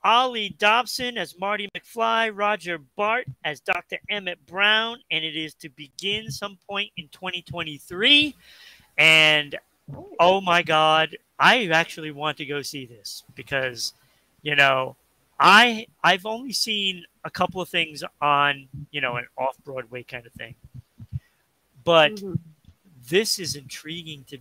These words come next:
Speaker 1: me 'cause I love Back to the Future movies.
Speaker 2: Oh,
Speaker 1: And,
Speaker 2: yeah.
Speaker 1: um, you know, I, I'd like to see this. I'd like to see that. So I saw
Speaker 2: Mm-hmm.
Speaker 1: that. It caught my eye, and I had to deliver it to you at home.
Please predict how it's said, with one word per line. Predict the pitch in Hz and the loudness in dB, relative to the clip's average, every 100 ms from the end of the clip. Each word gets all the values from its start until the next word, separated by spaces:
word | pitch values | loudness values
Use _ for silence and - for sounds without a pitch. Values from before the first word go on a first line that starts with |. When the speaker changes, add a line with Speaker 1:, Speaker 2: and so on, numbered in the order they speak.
| 127 | -18
Speaker 1:
me | 120 131 | -18 -16
'cause | 131 120 - | -16 -14 -6
I | 143 160 | -2 -2
love | 135 147 156 - | -2 -6 -6 -4
Back | 135 135 | -4 -4
to | 131 | -16
the | 123 | -20
Future | - 139 - 131 127 | -16 -16 -14 -12 -12
movies. | 135 156 175 196 - - _ _ _ _ _ - | -10 -12 -8 -6 -8 -10 _ _ _ _ _ -14
Speaker 2:
Oh, | 180 185 | -10 -4
Speaker 1:
And, | 127 127 127 156 | -2 -2 -6 -6
Speaker 2:
yeah. | 123 123 120 120 - | 0 0 0 -6 2
Speaker 1:
um, | - - _ - - 92 _ - _ _ - | 2 2 _ -18 -18 -20 _ -10 _ _ -18
you | 123 | -10
know, | 131 120 113 - - | -6 -6 -6 -8 4
I, | 123 131 131 120 _ - - | 8 10 8 4 _ -12 0
I'd | 117 135 - | 2 0 -2
like | 143 | -6
to | - | -6
see | 165 175 | -10 -8
this. | 208 135 - - _ - | -8 -8 -8 -12 _ -8
I'd | 127 131 | -4 -2
like | 143 139 | -2 -2
to | 165 | -6
see | - 135 | -6 -4
that. | 120 - - | -4 -6 -4
So | - 139 127 120 - - - | 0 0 0 -4 -10 -4 6
I | 170 | 6
saw | 175 202 180 | 6 8 8
Speaker 2:
Mm-hmm. | 165 | 10
Speaker 1:
that. | 202 233 - | 10 10 4
It | 220 - | -8 -2
caught | 185 190 | 0 0
my | 165 160 170 | 2 0 4
eye, | 165 190 226 - | 4 4 0 -10
and | 143 - | -16 -10
I | 156 202 202 | -8 -8 -10
had | - 160 180 _ | -12 -12 -12 _
to | 170 175 | -20 -20
deliver | 147 135 147 185 208 202 | -20 -16 -12 -10 -8 -8
it | 208 - | -10 -14
to | 156 | -16
you | 143 165 220 294 392 | -6 -2 0 -2 -4
at | 240 233 | -2 -4
home. | - 160 180 | -4 -4 -4